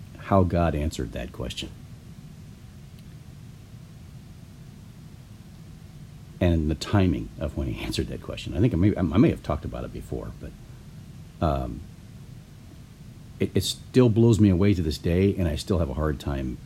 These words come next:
swallowing it. Uh, it's a little bit overwhelming.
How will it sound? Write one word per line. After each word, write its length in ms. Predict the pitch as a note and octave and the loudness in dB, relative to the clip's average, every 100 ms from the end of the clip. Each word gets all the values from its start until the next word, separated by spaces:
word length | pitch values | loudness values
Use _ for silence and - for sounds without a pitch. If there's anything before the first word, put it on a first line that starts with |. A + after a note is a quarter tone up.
| - - | -16 -14
swallowing 540 | - - C#2 G#1 - | -10 -6 -4 -4 -8
it. 140 | - - - - - - - - - - - - - - - - - - - - - | -12 -14 -16 -18 -18 -18 -18 -16 -16 -18 -18 -16 -16 -18 -18 -18 -18 -18 -18 -18 -8
Uh, 80 | D2 | -6
it's 160 | C#2 - | -4 -2
a 40 | |
little 100 | D#2+ | 0
bit 120 | D#2 | 0
overwhelming. 600 | C#2 C2 C2 A#1 A1 - | -2 -4 -6 -6 -8 -10